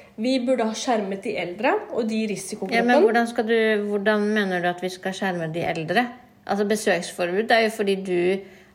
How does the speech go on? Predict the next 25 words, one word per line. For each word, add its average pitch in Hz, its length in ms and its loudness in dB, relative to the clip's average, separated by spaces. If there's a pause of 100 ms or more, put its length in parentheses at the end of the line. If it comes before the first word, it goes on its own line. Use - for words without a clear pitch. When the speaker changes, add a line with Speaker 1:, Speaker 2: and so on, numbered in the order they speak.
Speaker 2:
er 160 180 4
jo 175 180 2 (380)
i 185 180 0
risiko 180 460 -2
på 180 220 -2
å 156 560 2
bli 180 120 2
smittet 196 380 -2
hele 165 180 0
tiden. 196 440 0 (440)
Speaker 1:
Ja, 294 140 6
Speaker 2:
Så 320 40 6
Speaker 1:
men 320 120 6
Speaker 2:
må 208 40 6
Speaker 1:
det 208 40 8
Speaker 2:
jo 208 40 8
Speaker 1:
er 202 40 4
det - 0 -
Speaker 2:
du 240 60 6
Speaker 1:
jeg 285 100 6
sier, 285 80 6
Speaker 2:
holde 240 140 6
Speaker 1:
men - 200 4
Speaker 2:
ansvar. 240 280 2
Speaker 1:
hvorfor, 330 140 2